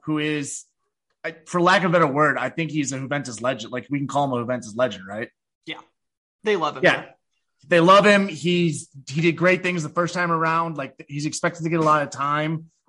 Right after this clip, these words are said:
Speaker 1: Um, hopefully they can find a way to play them both together.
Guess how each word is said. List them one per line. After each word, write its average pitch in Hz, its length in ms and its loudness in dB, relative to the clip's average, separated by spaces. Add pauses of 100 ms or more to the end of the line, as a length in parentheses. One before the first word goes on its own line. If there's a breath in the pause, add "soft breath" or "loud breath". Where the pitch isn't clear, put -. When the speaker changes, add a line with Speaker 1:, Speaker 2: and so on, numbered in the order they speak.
(120)
Speaker 1:
Um, 131 400 -2 (320)
hopefully 208 400 0
they 190 100 2
can 165 160 -2
find 165 240 4
a 165 60 2
way 151 180 -2
to 151 80 -8
play 147 220 -6
them 147 100 -6
both 139 240 -4
together. 147 640 -4